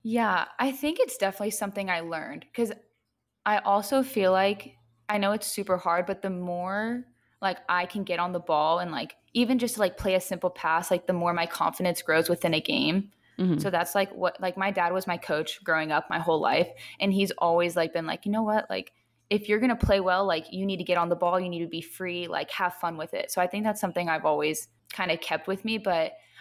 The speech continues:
Speaker 1: I started to play more like that after I, like, tw-, 'cause I tore my Achilles in twenty nineteen. That was, like, kind of a really big injury, and after that, I just told myself that, like, I was gonna play,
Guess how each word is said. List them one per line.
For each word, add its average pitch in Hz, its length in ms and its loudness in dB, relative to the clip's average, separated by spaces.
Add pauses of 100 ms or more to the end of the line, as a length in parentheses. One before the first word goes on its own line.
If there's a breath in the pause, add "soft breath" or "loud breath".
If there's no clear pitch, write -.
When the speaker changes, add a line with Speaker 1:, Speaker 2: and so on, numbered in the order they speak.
(100 loud breath)
Speaker 1:
I 208 100 0
started 247 320 0
to 269 80 0
play 202 260 0
more 175 200 -2
like 185 180 0
that 196 220 0
after 170 420 2
I, - 280 0 (220)
like, 165 220 -2
tw-, - 220 -4
'cause 196 120 -4
I 190 80 4
tore 208 200 -2
my 202 140 2
Achilles 165 440 -2
in 185 80 -4
twenty 170 240 -6
nineteen. 160 580 -6 (100)
That 185 180 -2
was, 226 140 -6
like, 233 180 -6
kind 190 160 -4
of 180 120 -6
a 170 100 -6
really 175 320 -4
big 175 280 0
injury, 180 560 2
and 160 320 0 (320 soft breath)
after 196 340 -2
that, 170 280 0
I 170 80 0
just 170 240 -6
told 170 160 0
myself 170 440 -2
that, 101 140 -2
like, - 200 -2
I 160 120 0
was 165 160 -2
gonna 170 160 -2
play, 151 520 0